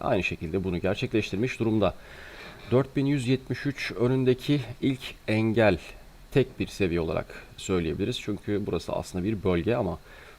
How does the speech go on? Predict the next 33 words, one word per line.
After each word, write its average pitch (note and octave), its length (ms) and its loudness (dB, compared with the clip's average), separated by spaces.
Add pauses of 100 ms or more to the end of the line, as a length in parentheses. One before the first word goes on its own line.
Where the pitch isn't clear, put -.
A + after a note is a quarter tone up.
(120)
üst - 300 -2
sınır - 240 -2
olarak F#2+ 360 2
dört G#2+ 240 0
bin F#2 80 -2
yüz G2 140 -2
yetmiş G2 280 -2
üç - 140 -8
üzerinde F#2+ 600 0
dört G#2 280 -2
bin D#2+ 40 -4
üç F#2 200 -6
yüz F2 160 -8
seksen F#2 420 0
biri D#2 120 -6
takip G#2 360 2
ediyor D#2+ 240 -2
olacağız. G2 460 -2
Geri A2 180 -2
çekilmelerde G2 600 0
artık - 460 -4
bu G#2+ 140 -2
bölge, F#2+ 400 0 (920)
bu G2+ 100 -4
bölge F2 280 2
değil F2+ 240 2
ga-, - 200 -2
daha E2+ 180 0
doğrusu - 380 -6 (160)
şöyle E2+ 240 2
gösterelim. G2+ 600 -6 (840)
Burası A2+ 220 -4
gayet G2+ 580 4